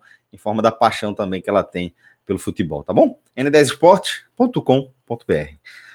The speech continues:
Vamos seguir agora com a nossa análise. J P, é, vou, já que você já é da casa, vou deixar você tocando a bola aqui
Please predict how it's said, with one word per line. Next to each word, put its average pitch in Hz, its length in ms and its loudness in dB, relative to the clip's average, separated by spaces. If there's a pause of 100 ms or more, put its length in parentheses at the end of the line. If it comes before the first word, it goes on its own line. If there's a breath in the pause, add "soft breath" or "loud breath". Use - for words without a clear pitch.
(120 loud breath)
Vamos 254 220 6
seguir 247 200 8
agora 226 300 8
com 180 340 0
a 151 120 2
nossa 151 320 2
análise. 127 560 -2 (480 soft breath)
J 226 260 4
P, 185 460 6 (120)
é, 120 460 0
vou, 196 400 6
já 170 140 2
que 180 100 -14
você 160 340 -6
já 139 140 0
é 131 80 0
da 107 140 -2
casa, 113 560 2 (440)
vou 107 100 -16
deixar 117 300 -6
você 120 280 -6
tocando 123 400 0
a 110 40 2
bola 107 260 2
aqui 143 400 0